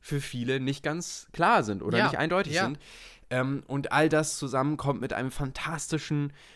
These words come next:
Speaker 1: ähm, Artstil, der wirklich großartig ist, der sehr, sehr künstlerisch ist und, und, ähm, auch was ist, was man nicht immer so im Animationsbereich sieht, was ich sehr, sehr liebe. Ähm, einem Soundtrack, der großartig ist und damit ein Gesamtpaket, ähm, was wirklich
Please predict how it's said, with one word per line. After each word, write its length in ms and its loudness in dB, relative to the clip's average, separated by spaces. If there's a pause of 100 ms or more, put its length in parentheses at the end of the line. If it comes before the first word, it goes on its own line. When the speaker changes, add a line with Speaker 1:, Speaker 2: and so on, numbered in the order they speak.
(180)
Speaker 1:
ähm, 320 2
Artstil, 680 0
der 180 2
wirklich 260 -4
großartig 560 -2
ist, 240 -6
der 100 2
sehr, 180 0
sehr 140 0
künstlerisch 680 -2
ist 240 -6
und, 300 -4
und, 420 -6
ähm, 360 -4 (380)
auch 200 2
was 120 0
ist, 180 -6
was 120 -8
man 120 0
nicht 220 -2
immer 220 4
so 160 2
im 100 0
Animationsbereich 880 -2
sieht, 300 -6
was 140 -4
ich 280 -12
sehr, 240 0
sehr 120 2
liebe. 420 -2 (420)
Ähm, 240 0
einem 160 0
Soundtrack, 640 2
der 100 2
großartig 560 0
ist 180 -4
und 100 -6
damit 220 0
ein 80 -6
Gesamtpaket, 840 -2 (320)
ähm, 440 0
was 240 -10
wirklich 420 -6